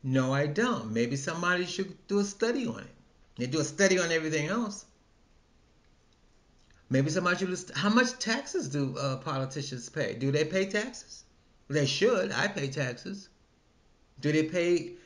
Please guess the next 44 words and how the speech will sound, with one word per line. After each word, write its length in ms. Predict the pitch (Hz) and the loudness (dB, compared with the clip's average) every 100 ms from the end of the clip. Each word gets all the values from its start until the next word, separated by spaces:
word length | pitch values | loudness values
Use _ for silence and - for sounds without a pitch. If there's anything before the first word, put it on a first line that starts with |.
| - - - | -20 -20 -12
the, 100 | 160 | -6
the 200 | 156 156 | -6 -4
amount, 260 | 165 185 185 | 0 2 2
the 40 | |
same 260 | - 190 185 | 2 0 2
amount 160 | 175 | 0
of 80 | 170 | -2
tax 380 | 196 185 185 - - - | 0 2 2 -4 -18 -8
as 160 | 170 156 | -6 -2
a 220 | 165 139 - - _ - | -2 -2 -14 -20 _ -12
private 380 | - 185 180 | 0 0 0
c-, 220 | 175 - 147 - | -4 -8 -10 -10
citizen 540 | - 190 190 190 196 | -2 -2 0 -2 0
would, 140 | 196 190 | 0 0
would 240 | 180 190 190 | -2 -6 -2
pay, 300 | 208 214 233 - - _ _ _ - | -2 -2 -4 -12 -20 _ _ _ -6
making 320 | 160 180 190 | -2 2 2
that, 280 | 185 180 - | 0 -2 -2
the 80 | 147 | 0
whatever 340 | 151 165 175 | 4 4 4
money 220 | 175 175 175 | 0 0 0
they're 140 | 180 | -2
making? 440 | 180 190 220 233 - - - | -2 -2 -4 -8 -10 -20 -10
I 60 | |
don't 240 | - 190 - | -4 -4 -2
know. 260 | 190 - - - - - - _ _ _ | -4 -4 -10 -18 -20 -20 -20 _ _ _
They 140 | 151 147 | 4 8
need 160 | 139 | 6
to 80 | 156 | 6
do 160 | 160 185 | 4 2
a 40 | |
study 400 | 185 208 226 269 | 2 0 2 0
on 200 | 208 101 | -2 -6
it. 80 | - - _ - | -12 -20 _ -2
They 120 | 156 | 2
did 140 | 147 | 4
a 40 | 147 | 2
study 320 | - 170 160 | 2 0 2
on 140 | 151 | 2
everything 400 | 143 143 131 123 | 4 2 0 -4
else. 400 | 147 214 185 - - - - - - - _ - _ - _ _ _ _ _ _ - - - | -4 -4 -6 -10 -20 -20 -20 -20 -20 -20 _ -20 _ -20 _ _ _ _ _ _ -20 -20 -4
I 80 | 139 | 0
don't 140 | 123 | 0
know. 140 | 98 | -2